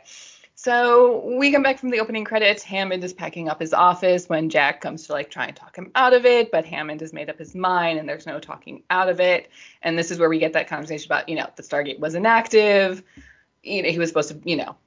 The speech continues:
be here for just a little bit and then retire, and none of this was supposed to happen, and he's just done with the whole thing. There's no changing his mind.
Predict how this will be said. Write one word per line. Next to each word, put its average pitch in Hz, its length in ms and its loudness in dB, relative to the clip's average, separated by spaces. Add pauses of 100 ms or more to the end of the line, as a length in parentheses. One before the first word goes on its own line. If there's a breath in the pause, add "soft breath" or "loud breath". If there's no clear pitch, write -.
(180)
be 247 140 2
here 254 200 6
for 233 140 0
just 202 180 -4
a 214 40 -8
little 214 220 0
bit 214 160 4
and 165 80 -10
then 160 140 -2
retire, 160 340 0
and 147 80 -2
none 147 140 -4
of 143 80 -10
this 147 180 -8
was 143 100 -12
supposed - 280 -10
to 151 80 -6
happen, 160 400 -2
and 151 100 -8
he's 147 260 -12
just - 300 -10 (340)
done 240 460 2 (320 soft breath)
with 220 160 2
the 233 80 0
whole 208 160 6
thing. 185 480 0 (140)
There's 185 120 0
no 196 120 2
changing 175 260 -4
his 170 100 -6
mind. 151 460 -4